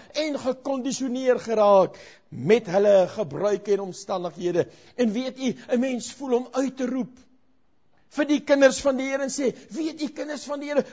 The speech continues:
wat het hierdie wêreld aan ons gedoen? Hulle het die verwagting uit ons harte gesteel. Hulle bied soveel aan waar die kinders van God agteraan hardloop en jaag na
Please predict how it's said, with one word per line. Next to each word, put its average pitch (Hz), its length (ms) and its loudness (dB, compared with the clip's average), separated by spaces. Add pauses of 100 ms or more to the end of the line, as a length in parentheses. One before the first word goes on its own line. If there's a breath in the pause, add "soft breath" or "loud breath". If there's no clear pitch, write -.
(140)
wat 330 220 -4
het 311 140 -8
hierdie 320 320 -2
wêreld 320 520 6
aan 320 140 2
ons 330 260 -4
gedoen? 359 920 -2 (920)
Hulle 415 220 8
het 392 80 4
die 403 100 8
verwagting 370 840 2
uit 359 200 -2
ons 359 180 -4
harte 311 400 0
gesteel. 277 680 0 (260 loud breath)
Hulle 440 240 8
bied 453 240 4
soveel 359 480 2
aan 311 380 6 (260 loud breath)
waar 320 240 6
die 302 160 -2
kinders 330 320 -2
van 302 160 -2
God 320 320 -6
agteraan 302 640 2
hardloop 302 480 4 (160 loud breath)
en 294 220 2 (100)
jaag 285 640 8
na 262 140 2